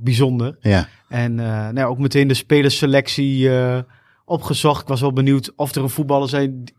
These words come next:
Speaker 1: die u überhaupt kent. Maar nee, het was allemaal, eh, nieuw en, eh, geen idee. Nee.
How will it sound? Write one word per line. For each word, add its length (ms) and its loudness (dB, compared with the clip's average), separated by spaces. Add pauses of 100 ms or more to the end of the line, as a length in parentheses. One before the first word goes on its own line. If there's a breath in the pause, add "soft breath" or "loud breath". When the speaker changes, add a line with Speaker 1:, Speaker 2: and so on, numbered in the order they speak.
(220)
Speaker 1:
die 320 -2
u 220 0
überhaupt 340 0
kent. 340 2
Maar 220 -2 (220)
nee, 220 -10
het 120 -10
was 160 -6
allemaal, 600 -4
eh, 180 -4 (380)
nieuw 460 2
en, 260 -4
eh, 120 -2
geen 320 -6
idee. 460 -6 (180)
Nee. 300 -6